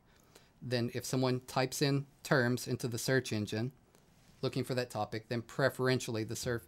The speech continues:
search engine will serve a Wikipedia article. And so one might say that the audience that uses Wikipedia is not people who go to Wikipedia looking for information, but rather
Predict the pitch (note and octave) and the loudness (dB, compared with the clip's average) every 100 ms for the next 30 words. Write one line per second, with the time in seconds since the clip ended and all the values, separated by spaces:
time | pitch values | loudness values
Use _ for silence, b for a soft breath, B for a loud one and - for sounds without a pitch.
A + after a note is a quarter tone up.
0 | - - B2 B2+ A#2 B2 A2+ - B2 A2 | -10 -4 -4 -2 -6 -6 -6 -6 -4 -4
1 | A2 A2+ A2+ A2+ G#2+ A#2+ G#2+ G#2+ G2 - | -6 -6 -6 -6 -8 -6 -4 -6 -8 -10
2 | G2 - B B B B B B C3 B2 | -14 -16 B B B B B B -4 0
3 | C#3 C#3 D#3+ D3+ C#3 - F3+ A#2+ A#2 D#3 | 2 4 6 6 2 2 4 4 2 -2
4 | - C3+ B2+ A#2+ - B2 B2 - C3+ C#3+ | -10 -4 2 2 2 -2 -2 2 4 4
5 | D3+ - - B2+ B2+ B2+ B2 B2+ - A#2+ | 0 -2 -4 -4 -2 0 0 0 0 -2
6 | C3+ - D#3 G#2+ A2 - B2 C#3 D3 - | -2 0 2 2 -2 -4 -4 2 2 2
7 | F#3+ F3+ D3 C#3+ C#3 C3 B2+ B2 C#3 B2 | 0 2 2 2 2 2 2 0 0 2
8 | A#2+ A2+ A2+ A#2 A2 B2 A#2+ A2+ A2 A2 | 2 0 -2 -2 -2 0 0 0 -4 -6
9 | - B B B - C3 B2+ C3 C#3 C#3 | -8 B B B -2 -2 2 2 4 2
10 | C3+ | -2